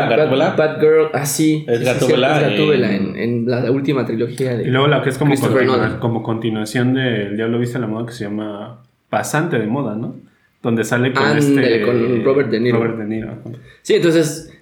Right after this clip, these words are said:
Speaker 1: se supone que le, le, bueno, al menos lo que deja ver la canción es que Jake Gyllenhaal le puso el cuerno a Taylor Swift cuando estaba
Speaker 2: En
Speaker 1: con,
Speaker 2: su
Speaker 1: en la
Speaker 2: cumpleaños.
Speaker 1: grabación de Sexo a Drogas y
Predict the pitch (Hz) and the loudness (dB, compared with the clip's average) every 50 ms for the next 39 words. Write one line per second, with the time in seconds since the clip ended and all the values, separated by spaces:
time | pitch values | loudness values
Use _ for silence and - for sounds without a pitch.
0 | _ _ _ - 139 131 139 127 120 165 170 175 170 - 156 139 135 127 120 113 | _ _ _ -4 -2 -2 -2 0 0 2 2 2 2 2 2 2 2 2 2 2
1 | 117 127 127 123 127 127 117 113 139 143 143 123 123 123 135 139 147 143 139 131 | 2 2 2 4 4 2 2 2 2 2 2 2 2 2 2 2 2 2 2 0
2 | 120 - - 113 127 131 - - 131 120 117 - - - 127 131 131 123 120 123 | -2 -2 -2 -4 -4 -4 -6 -6 -8 -6 -6 -8 -10 -6 -2 -2 0 0 0 0
3 | 127 127 123 131 131 127 - 165 156 147 147 170 185 - - - 123 123 123 123 | -2 -2 -4 -4 -6 -4 0 0 2 2 2 0 -4 -6 -10 -6 -6 -4 -4 -6
4 | - - - 139 131 123 120 107 - - - - 123 113 135 131 139 127 123 123 | -6 -4 0 2 2 4 2 0 -2 -4 -12 -10 -4 0 0 0 0 -2 -2 0
5 | 165 170 165 156 143 147 147 139 131 120 - - 123 123 - 123 123 120 - - | 2 2 2 2 0 0 -2 -2 -2 -2 -4 -8 -10 -8 -6 -8 -8 -8 -4 -2
6 | 139 139 131 120 127 131 131 139 147 147 - - _ _ _ _ - 127 123 117 | -2 0 0 -2 -4 -6 -6 -8 -8 -10 -14 -18 _ _ _ _ -12 -10 -8 -8
7 | 127 120 - - 120 127 131 123 - 151 139 - - 147 131 110 - - - 123 | -8 -8 -4 -2 -2 -2 -2 -2 -2 -4 -4 -2 -4 -4 -4 -4 -8 -10 -12 -10
8 | 113 117 113 107 104 98 98 95 - - - - 113 107 98 - - - 135 139 | -10 -8 -6 -6 -6 -6 -6 -6 -8 -8 -8 -8 -8 -8 -8 -10 -8 -2 -2 0
9 | 135 131 127 123 123 117 120 120 120 127 127 123 127 139 131 135 135 139 139 139 | 2 2 2 2 2 2 2 2 2 2 0 0 0 0 0 0 0 0 2 2
10 | 139 131 117 101 - - 139 123 - - 156 139 135 123 120 101 71 80 101 98 | 2 2 2 0 -2 -2 -4 -4 -2 -2 0 2 2 2 2 2 0 -2 -2 -2
11 | 90 110 117 135 123 120 - 127 113 - - - | -2 -2 -2 -2 -4 -4 -6 -8 -10 -10 -12 -18